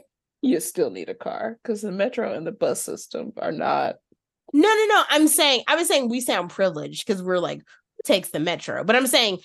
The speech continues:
Speaker 2: if you have a car, then you don't really need to take the metro in D C.
Speaker 1: Fair.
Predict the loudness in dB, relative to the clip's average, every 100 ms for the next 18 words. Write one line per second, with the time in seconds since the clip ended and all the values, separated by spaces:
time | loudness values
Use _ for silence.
0 | -14 _ 2 4 6 4 4 2 0 -2
1 | -2 2 4 4 2 -6 -12 _ _ _
2 | 0 2 0 2 4 4 0 -2 -2 -6
3 | -8 -8 -8 -8 -6 -4 -4 -4 -8 -8
4 | -10 -8 -6 -6 -8 -14 -16 _ _ 4
5 | 4 4 -4